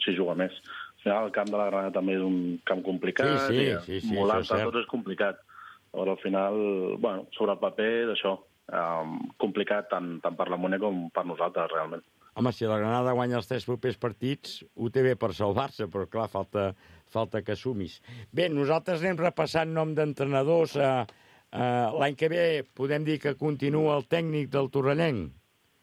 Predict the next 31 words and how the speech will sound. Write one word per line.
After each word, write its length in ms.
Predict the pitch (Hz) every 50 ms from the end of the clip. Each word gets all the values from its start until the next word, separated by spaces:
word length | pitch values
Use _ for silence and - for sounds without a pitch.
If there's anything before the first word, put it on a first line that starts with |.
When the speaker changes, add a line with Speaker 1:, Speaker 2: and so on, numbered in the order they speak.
| _ _ _ _ _ _ _ _ _ _ _ -
Speaker 1:
Bueno, 280 | 139 139 139 147 143 123
a 40 | 117
veure, 220 | 123 131 127 113
per, 280 | - 107 104 101 95 90 -
per 160 | 104 98 101
ganes 240 | 92 104 117 120 113
no 160 | 127 127 117
és. 140 | 127 139 135
Eh, 140 | - - - - -
Speaker 2:
Però 400 | 104 101 95 92 92 90 90 90
Speaker 1:
però 120 | 110 117
Speaker 2:
t'ho 60 | 98
Speaker 1:
bueno, 140 | - 139 139 98
Speaker 2:
han 40 |
proposat 520 | - 139 135 - - - 139 139 156 151 -
Speaker 1:
aquesta, 100 | 113 139
Speaker 2:
ja 120 | 147 160
Speaker 1:
aquesta 160 | 160 147 135
Speaker 2:
o 0 | 120
no? 300 | 123 127 123 107 85 - - - _ _ _ _ _ _ - - _ _ -
Speaker 1:
Bueno, 260 | 147 143 135 139 135
eh, 120 | 120 113 101 92 85
o 60 | 80
sigui, 260 | - 98 87 82 87
ja, 120 | 87 85 80 82 85
ja 80 | 90 95
hem 80 | 92 90
parlat 360 | - - 92 101 110 110 92
amb 120 | 95 92 98
l'Àlex, 240 | 104 107 107 101 104
ja 140 | 101 92